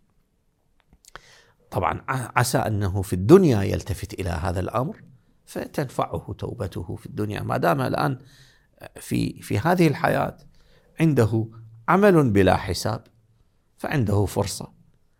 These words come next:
ولكن إذا توفي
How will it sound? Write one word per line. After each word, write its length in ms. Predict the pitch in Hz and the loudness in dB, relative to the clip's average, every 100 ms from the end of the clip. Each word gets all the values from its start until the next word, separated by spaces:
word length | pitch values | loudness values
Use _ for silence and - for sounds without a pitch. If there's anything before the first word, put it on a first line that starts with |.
| _ _ _ | _ _ _
ولكن 480 | - 98 104 - 107 107 | -2 0 0 -4 -6 -6
إذا 380 | 98 98 107 - - _ _ _ - - - | -4 -4 -6 -12 -20 _ _ _ -16 -16 -6
توفي 680 | - 233 226 - 165 160 | 0 0 -2 -4 -6 -6